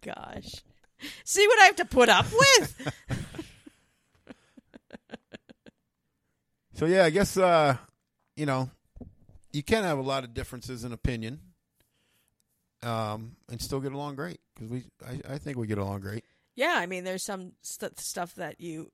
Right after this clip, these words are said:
Speaker 1: we have very opposite views on.
Speaker 2: Exactly. I mean, there's actually, there's a lot of stuff. <laughs>
Speaker 1: There is, I know.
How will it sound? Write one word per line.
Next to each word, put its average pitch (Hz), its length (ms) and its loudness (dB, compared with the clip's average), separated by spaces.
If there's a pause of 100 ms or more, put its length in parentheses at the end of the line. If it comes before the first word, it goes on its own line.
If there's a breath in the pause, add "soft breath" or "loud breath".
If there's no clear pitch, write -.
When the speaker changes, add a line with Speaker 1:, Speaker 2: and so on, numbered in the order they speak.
(140)
Speaker 1:
we 180 160 -10
have 170 120 -8
very 185 260 -6
opposite 180 400 -8
views 196 340 -10
on. 170 360 -10 (200)
Speaker 2:
Exactly. 110 760 -6
I 98 40 -8
mean, 131 80 -6
there's 214 280 0
actually, 156 440 0 (720 soft breath)
there's - 160 -2
a - 40 -4
lot - 240 0
of - 60 6
stuff. - 680 2
<laughs> 208 120 2
Speaker 1:
There 226 200 0
is, 220 480 2
I 202 140 -2
know. 220 460 -6